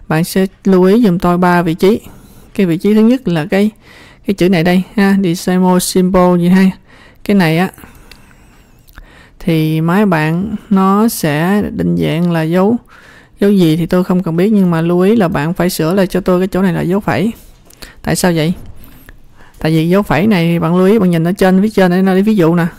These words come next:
Bên tay trái là cái, ví dụ này là cái khẳng, à, khẳng định đó ha, dấu dương đó, còn bên phải này có dấu trừ là khẳng-, nó ví dụ cho bạn, hiển thị cho bạn xem này là dấu âm đó ha. Con số ta dấu âm.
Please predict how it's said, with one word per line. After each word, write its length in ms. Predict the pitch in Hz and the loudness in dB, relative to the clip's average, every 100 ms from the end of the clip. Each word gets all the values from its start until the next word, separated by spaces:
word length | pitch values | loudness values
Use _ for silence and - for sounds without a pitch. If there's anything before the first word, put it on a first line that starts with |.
| - _ - - - | -18 _ -20 -20 -6
Bên 200 | 190 180 | -2 0
tay 120 | 180 | 0
trái 280 | 180 185 208 | 0 0 2
là 100 | 233 | 2
cái, 200 | 170 202 208 190 190 190 202 | 2 0 0 0 0 0 0
ví 140 | 220 | 0
dụ 160 | 175 165 | 0 0
này 100 | 160 | 0
là 140 | 156 | -4
cái 440 | 151 196 202 208 208 - - - _ _ _ | -2 0 2 0 -2 -10 -20 -20 _ _ _
khẳng, 240 | - 190 | -4 -2
à, 640 | 156 175 170 175 175 175 175 | 0 0 2 2 0 0 -2
khẳng 320 | - - 196 | -4 -2 0
định 160 | 147 | 2
đó 100 | 175 | 2
ha, 220 | 208 208 190 - | 4 4 2 0
dấu 120 | 208 | 2
dương 280 | 202 202 190 | 4 4 4
đó, 100 | 202 | 2
còn 240 | 202 156 170 | -2 -4 0
bên 180 | 175 180 | 0 0
phải 220 | 143 175 | -2 0
này 140 | 196 | 0
có 100 | - | 0
dấu 180 | 202 208 | 2 2
trừ 280 | 214 160 156 | 2 0 2
là 100 | 151 | 0
khẳng-, 560 | 165 - 180 214 226 208 | -2 -4 -4 -2 0 2
nó 100 | 208 | 2
ví 140 | 214 | 2
dụ 160 | 170 160 | 0 0
cho 120 | 180 | 0
bạn, 300 | 160 170 180 | 0 0 0
hiển 160 | 175 | 2
thị 160 | 185 160 | 2 2
cho 100 | 185 | 0
bạn 180 | 175 170 | 0 -2
xem 260 | - 180 190 | -2 0 0
này 100 | 170 | 0
là 60 | |
dấu 160 | 170 196 | -2 0
âm 200 | 202 190 | 2 2
đó 80 | 202 | 4
ha. 220 | 220 185 - - - - - - | 2 2 -4 -18 -20 -20 -10 -4
Con 100 | 185 | 0
số 160 | 202 | 0
ta 80 | 220 | 0
dấu 180 | 175 196 | 0 2
âm. 180 | 190 | 2